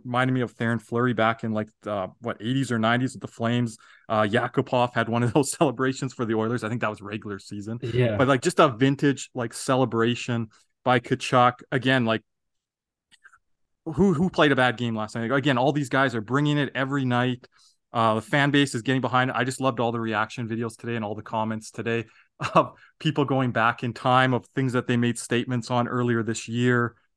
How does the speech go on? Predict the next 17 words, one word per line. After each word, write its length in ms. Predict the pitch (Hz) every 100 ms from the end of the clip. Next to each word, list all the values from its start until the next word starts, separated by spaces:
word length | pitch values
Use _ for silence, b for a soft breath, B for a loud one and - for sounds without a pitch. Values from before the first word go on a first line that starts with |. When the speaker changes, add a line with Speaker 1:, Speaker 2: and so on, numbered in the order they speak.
| -
Speaker 1:
I 60 |
know 140 | 120 117
there 100 | 117
were 60 |
some 200 | - 113
videos 420 | 101 113 117 107
out 140 | 110 110
there 160 | 110 110
on 140 | 104
that. 360 | 107 110 107 -
And, 280 | 104 104
um, 340 | 101 101 101 95 _ _ _ _ -
yeah, 240 | 107 107
I 40 | 113
just 180 | 117
can't 220 | - 127 113
be 240 | 117 113